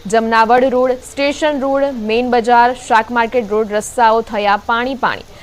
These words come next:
ગ્રામ્ય વિસ્તારના ભાડેર, હળમતિયા, ચીચોડ, નાની મારડ, ભાડા જાળિયા જેવા ગામડાઓ પણ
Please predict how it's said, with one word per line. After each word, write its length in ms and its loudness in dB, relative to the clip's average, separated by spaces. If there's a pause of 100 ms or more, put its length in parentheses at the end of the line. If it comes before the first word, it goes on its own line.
(200)
ગ્રામ્ય 300 2
વિસ્તારના 680 2
ભાડેર, 480 2
હળમતિયા, 680 2
ચીચોડ, 480 -2
નાની 380 -2
મારડ, 380 2
ભાડા 580 2
જાળિયા 440 0
જેવા 320 2
ગામડાઓ 500 2
પણ 180 -8